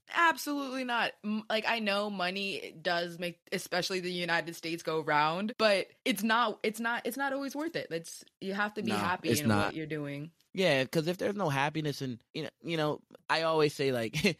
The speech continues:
Speaker 2: <laughs> or people always say, "Money doesn't buy happiness, but it ma-, does make you a little bit more comfortable."
Speaker 1: Mm-hmm.
Speaker 2: And that's true. Like,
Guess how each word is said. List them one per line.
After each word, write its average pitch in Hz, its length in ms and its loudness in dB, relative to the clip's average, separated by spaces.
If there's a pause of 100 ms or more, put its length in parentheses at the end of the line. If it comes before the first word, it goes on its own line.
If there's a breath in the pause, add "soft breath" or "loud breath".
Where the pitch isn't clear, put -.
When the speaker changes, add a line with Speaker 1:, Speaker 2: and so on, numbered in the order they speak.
(120)
Speaker 2:
<laughs> - 100 -20
or 147 120 6
people 156 320 4
always 127 200 4
say, 127 140 -2 (200 soft breath)
"Money 147 240 2
doesn't 143 260 4
buy 127 160 4
happiness, 135 480 0
but 123 180 0
it 117 100 -2
ma-, 127 140 0
does 135 260 4
make 131 180 0
you 131 80 2
a - 20 0
little 139 180 2
bit 120 120 -4
more 120 200 -4
comfortable." 151 580 -8 (100)
Speaker 1:
Mm-hmm. 226 280 0
Speaker 2:
And 233 200 -2
that's 339 260 0
true. 226 220 -2
Like, 208 220 2